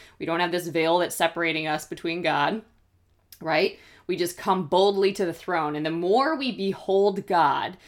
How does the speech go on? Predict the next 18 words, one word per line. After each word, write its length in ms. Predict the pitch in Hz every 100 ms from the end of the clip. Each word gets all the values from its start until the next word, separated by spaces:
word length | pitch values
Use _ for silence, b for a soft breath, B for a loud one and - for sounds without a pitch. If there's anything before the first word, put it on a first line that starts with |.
| B B
it's 180 | 160 -
like 200 | 175 165
we're 80 | 175
looking 340 | 175 196 226
in 100 | 214
a 60 | 170
mirror. 580 | 156 156 147 - 180 -
The 100 | 190
more 360 | 175 165 185 254
we 160 | 277
behold 500 | 233 208 - 185 165
God, 480 | 156 147 151 202 220
the 80 | 185
more 340 | 170 165 190
we 140 | 240 254
look 240 | 165 180
at 180 | 185 160
God, 520 | 147 147 156 240 302